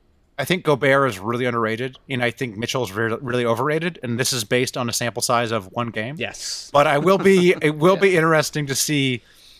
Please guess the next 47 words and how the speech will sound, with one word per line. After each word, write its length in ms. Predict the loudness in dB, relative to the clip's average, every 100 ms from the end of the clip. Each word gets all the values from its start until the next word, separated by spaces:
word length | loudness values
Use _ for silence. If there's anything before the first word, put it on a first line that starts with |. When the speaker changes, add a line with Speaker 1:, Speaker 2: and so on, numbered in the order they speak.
| _ _ _ _ _
Speaker 1:
I, 160 | 2 4
I 140 | 4
don't 100 | 2 2
think 120 | 2
Gobert 320 | 4 4 2
is 80 | 2
coming 200 | -2 -2
back 200 | -2 -2
to 60 | -6
the 80 |
Jazz. 340 | -8 -8 -10 -10
I 80 | -4
think 140 | -2
Gobert's 300 | 0 0 0
gone 260 | 0 -2 -4
this 140 | -8
offseason. 500 | -8 -8 -12 -16 -20 _ _ _ _
Um, 520 | 2 4 4 0 -10 _ _ _ _ _ _ _ _ -4
just 160 | -2
given 180 | 0 4
all 120 | 4
the 80 | 4
rumblings 460 | 2 0 0 -6 -6
of 80 | -4
how 500 | 0 0 0 -2 -6 _ -6
Gobert 320 | -2 0 0
doesn't, 300 | -2 -6 -12
nobody 300 | -4 -4 -2
gets 140 | -4 -4
along 240 | -4 -6
with 140 | -6 -8
Gobert, 380 | -8 -6 -6 -6
apparently. 400 | -6 -6 -10 -14 _ -20 -18 -20 -18 -2
Um, 840 | 2 2 4 4 4 2 -2 -4 -4
you 100 | -4
know, 80 |
even 220 | -2 -2 -2
before 320 | -2 0 0
he 80 | 0
gave 260 | -2 -2
everyone 320 | -4 -8 -12
coronavirus, 600 | -6 -4 -4 -4 -4 -6
like, 120 | -8 -10
apparently 360 | -6 -6 -6
things 240 | -10 -12 -10
weren't 160 | -12
great. 200 | -10 -12